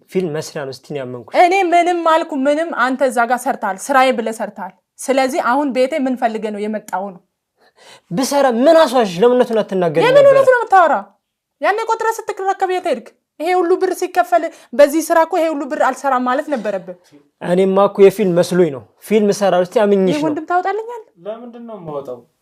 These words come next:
Speaker 3: አንቺ ራሱ እውነታውን አውጪ። ለፊልም ከሆነ ለምንድን ነው እስካሁን ያልፈረሰው ያ ሐውልት? እ? ማንም ሰው ሳያውቅ ነው እሱ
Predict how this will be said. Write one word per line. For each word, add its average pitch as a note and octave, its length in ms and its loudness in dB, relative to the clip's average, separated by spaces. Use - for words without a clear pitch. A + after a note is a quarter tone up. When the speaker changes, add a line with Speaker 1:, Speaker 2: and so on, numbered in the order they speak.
Speaker 3:
አንቺ G3 280 -4
ራሱ G3+ 220 -2
እውነታውን F#3+ 460 -6
አውጪ። F3+ 220 2
ለፊልም G#3+ 420 -2
ከሆነ A3+ 300 -6
ለምንድን G3+ 320 -4
ነው E3+ 80 -6
እስካሁን E3+ 260 -8
ያልፈረሰው E3+ 520 -2
ያ D3+ 140 -4
ሐውልት? B2+ 320 -6
እ? A3 80 -6
ማንም C4 320 2
ሰው B3 160 -2
ሳያውቅ A#3 280 2
ነው F#3+ 120 -4
እሱ F#3+ 140 -10